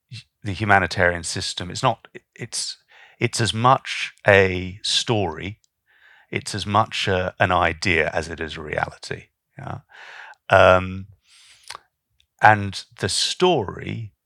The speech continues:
of localization, I think, is a really interesting one because it's another way of the humanitarian system talking about itself. You know, localization is here because that's how most people achieve,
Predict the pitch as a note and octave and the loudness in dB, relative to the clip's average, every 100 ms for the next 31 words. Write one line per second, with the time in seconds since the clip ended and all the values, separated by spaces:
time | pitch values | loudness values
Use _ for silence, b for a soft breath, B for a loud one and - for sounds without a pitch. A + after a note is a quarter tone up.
0 | _ _ - G#2+ G#2+ F#2+ - F2+ E2+ E2 | _ _ -6 0 4 2 2 -4 -4 2
1 | F#2 - - D#2 E2+ F2+ D#2 F2 F2 E2 | 2 2 -4 -8 -6 -6 -6 -8 -8 -6
2 | E2 E2 G2 G2 F2 - - F2 F2+ G2 | -4 -4 -4 -6 -8 -8 -12 -10 -8 -8
3 | G2+ C#3 C#3 C3+ - D3 C3+ C#3+ D3 D#3 | -6 0 2 0 -2 -2 4 6 6 4
4 | G#2+ F2 F#2 G2 G#2 G#2+ F#2+ F#2 F2+ F#2+ | 0 2 2 0 -6 -4 -2 -2 -2 -4
5 | F#2+ F#2+ - F2 - G2 - - E2 E2+ | -4 -6 -8 -8 -12 -12 -14 -12 -6 -2
6 | D2 - - - D2 - - - _ - | -2 -4 -6 -2 -2 -4 -18 -20 _ -6
7 | E2 G#2 B B - D#3 D3+ E3 D3+ D3+ | -2 -2 B B 4 4 6 6 8 6
8 | - C3+ E3 - - E2 A2 B B B | 4 0 -2 -4 -6 -4 -6 B B B
9 | B A#2+ - A#2+ - C#3 C3 - A#2 G2+ | B -2 2 2 4 6 6 4 2 2
10 | G#2+ A#2+ - E2+ D#2+ F#2+ F#2+ - A2+ G#2 | 2 0 -4 -12 -10 -8 -6 -6 -6 -6
11 | G2 - | -8 -12